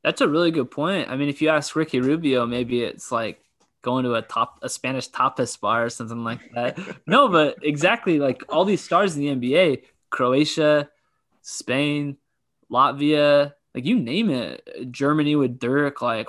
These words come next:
Speaker 1: all over Europe. We have Australian players. You have players from all over the place.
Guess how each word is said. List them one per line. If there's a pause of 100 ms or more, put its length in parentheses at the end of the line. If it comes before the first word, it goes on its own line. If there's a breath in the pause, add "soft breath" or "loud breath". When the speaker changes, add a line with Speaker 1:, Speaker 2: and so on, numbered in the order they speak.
(140)
Speaker 1:
all
over
Europe.
We
have
Australian
players.
You
have
players
from
all
over
the
place.